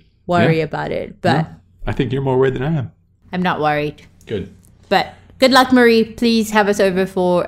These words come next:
Speaker 1: a, what are those things people have?
Speaker 2: Housewarming. I asked about that.
Speaker 1: Housewarming
Speaker 2: It,
Speaker 1: party.
Speaker 2: it's gonna be, like, the house is a fixer-upper. So she said in two years or so she would have a housewarming.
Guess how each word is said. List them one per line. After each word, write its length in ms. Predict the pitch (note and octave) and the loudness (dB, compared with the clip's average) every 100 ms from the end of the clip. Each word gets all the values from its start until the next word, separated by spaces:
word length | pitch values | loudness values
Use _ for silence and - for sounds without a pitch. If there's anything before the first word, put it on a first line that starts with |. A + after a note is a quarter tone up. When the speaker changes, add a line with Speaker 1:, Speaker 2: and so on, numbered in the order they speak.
| E3 | -2
Speaker 1:
a, 760 | E3+ E3 E3 D#3+ D#3+ D#3+ D#3+ - _ - _ _ _ _ _ _ _ _ - | 0 0 0 0 -2 -4 -6 -12 _ -20 _ _ _ _ _ _ _ _ -2
what 220 | G3+ A3+ | 0 2
are 60 | |
those 240 | B3+ B3 B3 | 2 2 0
things 300 | C4 B3+ B3 | -2 0 -2
people 340 | - G#3+ G3 | 0 0 2
have? 20 | B3 B3 | 2 4
Speaker 2:
Housewarming. 200 | A2 A#2 - _ _ - - _ | 2 0 -4 _ _ -20 -20 _
I 80 | G2 | 2
asked 180 | G2+ G3+ | 2 4
about 260 | F#3+ F3+ - | 4 4 2
that. 80 | F3 | 0
Speaker 1:
Housewarming 360 | E3 E3+ E3+ D#3+ | 0 0 -2 -4
Speaker 2:
It, 60 | |
Speaker 1:
party. 380 | D#3 D#3 D#3+ - | -4 -4 -4 -8
Speaker 2:
it's 120 | - | -10
gonna 180 | - G2 | -4 -2
be, 360 | F#2 F2+ F2 E2+ | 0 0 0 -2
like, 360 | - F2 E2 - _ _ _ - | -2 -4 -4 -8 _ _ _ -8
the 60 | |
house 240 | F2+ E2 - | -4 -4 -4
is 60 | E2+ | -8
a 40 | |
fixer-upper. 640 | E2 E2 - E2 D#2+ - F2+ | -6 -8 -6 -8 -6 -12 -8
So 140 | G2+ | -8
she 140 | E2 | -6
said 180 | F#2 G2 | -6 -6
in 100 | F2 | -6
two 140 | E2 F2+ | -8 -8
years 280 | F2 F2 F2+ | -4 -6 -6
or 40 | |
so 180 | - G2 | -8 -10
she 140 | G2 | -6
would 80 | G2+ | -6
have 120 | F#2 | -4
a 60 | F#2 | -6
housewarming. 480 | F#2 F#2+ - G#2 | -8 -10 -12 -14